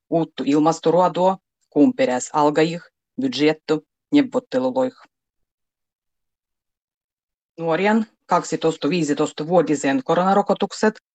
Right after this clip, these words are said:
olla hallettu tällä nedälil. Viettäy koronarokotteen ottamisen näh lapsi itse.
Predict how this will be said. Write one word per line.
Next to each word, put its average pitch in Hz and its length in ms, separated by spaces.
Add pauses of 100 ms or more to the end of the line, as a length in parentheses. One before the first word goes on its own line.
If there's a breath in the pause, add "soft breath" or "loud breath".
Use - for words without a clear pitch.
olla 143 240
hallettu 175 560
tällä 143 200
nedälil. 135 500 (560)
Viettäy 165 460 (320)
koronarokotteen 147 920
ottamisen 160 600
näh 214 340
lapsi - 340
itse. 131 300